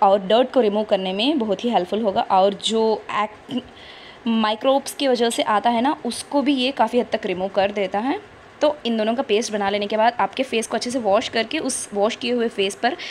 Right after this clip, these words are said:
इसको लगा लीजिए। और लगाने के बाद बस पाँच मिनट के लिए ऐसे ही छोड़ दीजिए face को। बस ये जब थोड़ा सा सूख जाए ना, ज़्यादा देर आप अपने face पर इसको रखना नहीं है। बस थोड़ा सा सूख जाने के बाद आप क्या कीजिए,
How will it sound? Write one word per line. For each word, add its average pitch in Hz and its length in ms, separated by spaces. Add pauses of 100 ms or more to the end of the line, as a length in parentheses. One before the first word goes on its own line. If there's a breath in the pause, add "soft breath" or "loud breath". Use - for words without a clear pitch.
(260 loud breath)
इसको 277 300
लगा 185 300
लीजिए। 214 280
और 262 180
लगाने 233 360
के 311 120
बाद 226 320
बस 269 200
पाँच 262 460
मिनट 262 180
के 247 100
लिए 247 120
ऐसे 214 200
ही 254 60
छोड़ 214 340
दीजिए 214 260
face 214 300
को। 349 180 (440 loud breath)
बस 277 120
ये 330 80
जब 349 120
थोड़ा 285 500
सा 330 120
सूख 262 400
जाए 220 320
ना, 254 140 (120)
ज़्यादा 214 400
देर 254 280
आप 202 160 (420)
अपने 254 200
face 220 260 (100)
पर 240 180
इसको - 220
रखना 196 320
नहीं 226 260
है। 285 120
बस 220 320 (120)
थोड़ा 277 240
सा 262 120
सूख 220 340
जाने 196 280
के 202 100
बाद 175 380
आप 254 140
क्या 247 140
कीजिए, 233 320